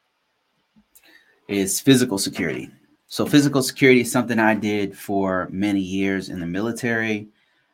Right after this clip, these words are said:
and a little bit outside of the military. I started off as a security administrator in the, in the Air Force, and, um, we had to learn all the fundamentals of, uh, personal security, protecting assets,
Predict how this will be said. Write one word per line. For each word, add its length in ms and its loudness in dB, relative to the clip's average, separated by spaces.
and 220 -6
a 60 -6
little 200 -4
bit 140 -2
outside 380 0
of 80 -4
the 80 -4
military. 720 -4
I 60 -20
started 340 -4
off 200 0
as 420 -16
a 320 -12
security 640 -10
administrator 640 -8
in 160 -10
the, 180 -14
in 220 -14
the 160 -14
Air 140 -6
Force, 560 -8
and, 320 -8
um, 420 -6
we 160 0
had 100 0
to 80 -2
learn 240 -2
all 140 -2
the 60 -12
fundamentals 600 -6
of, 380 -12
uh, 240 -10
personal 400 4
security, 720 -2
protecting 680 -4
assets, 800 -4